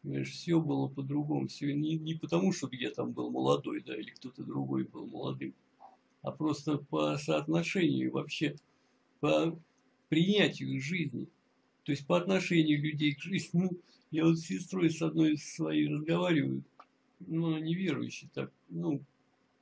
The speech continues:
номинальная такая. Вот, да и у времени нет, вот гоняешь за день, там вот она перечислила только,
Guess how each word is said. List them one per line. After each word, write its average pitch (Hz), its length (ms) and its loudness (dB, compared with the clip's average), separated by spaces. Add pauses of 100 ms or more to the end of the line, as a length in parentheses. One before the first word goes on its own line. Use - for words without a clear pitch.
(360)
номинальная 156 680 -2
такая. 143 440 -6 (1000)
Вот, 160 300 -4
да 151 100 0
и 220 140 2
у 214 160 -4
времени 208 500 0
нет, 208 320 -4
вот 190 160 -4
гоняешь 165 680 -2 (360)
за 175 260 -4
день, 151 200 -4
там 156 160 -6
вот 160 200 -4
она 165 160 2
перечислила 160 800 -6
только, - 280 -6